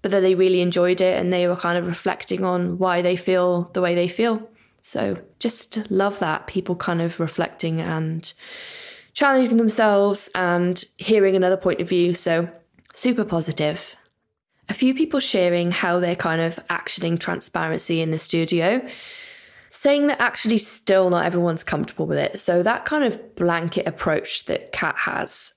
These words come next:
might work for a new studio, but really falls apart perhaps in existing studios. I don't know if anyone's done that, uh, and you want to share your experience on that, that would be really cool. But people saying that providing bands so people can see, like, a band that they exist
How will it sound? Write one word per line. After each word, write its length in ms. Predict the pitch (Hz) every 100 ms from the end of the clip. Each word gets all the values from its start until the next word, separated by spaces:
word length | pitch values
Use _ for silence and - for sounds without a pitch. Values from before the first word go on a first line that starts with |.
| -
might 220 | 185 -
work 180 | - -
for 120 | 175
a 20 |
new 180 | 170 160
studio, 440 | - 151 147 147
but 160 | 143 -
really 640 | 180 170 156 151 156 - - _
falls 320 | - 160 156
apart 420 | 143 - 147 -
perhaps 360 | - 165 180 -
in 120 | 160
existing 540 | 151 - 170 - 151 -
studios. 580 | - - - 147 156
I 40 | 175
don't 200 | 190 170
know 120 | 165
if 100 | 170
anyone's 560 | 180 175 160 160 160 - - - - -
done 240 | 175 175
that, 280 | 160 135 151 - -
uh, 420 | 170 170 - - -
and 140 | 170
you 100 | 165
want 120 | 165
to 60 | 160
share 200 | - 156
your 160 | 151
experience 640 | 151 - - 160 160 151 -
on 80 | 160
that, 200 | 151 -
that 140 | 160
would 100 | 156
be 100 | 165
really 160 | 160 160
cool. 340 | - 180 165
But 420 | 151 165 165 - _ _ _ _ -
people 240 | 233 262
saying 380 | 262 214 202 196
that 280 | 175 170 - - - -
providing 500 | 185 196 190 185 170
bands 800 | 170 160 156 165 208 226 - -
so 140 | -
people 300 | 170 175 175
can 240 | - 156 156
see, 240 | - 156
like, 180 | 147 147
a 60 | 139
band 640 | - 160 147 143 165 196
that 140 | - 151
they 120 | 147
exist 640 | 143 - 160 - -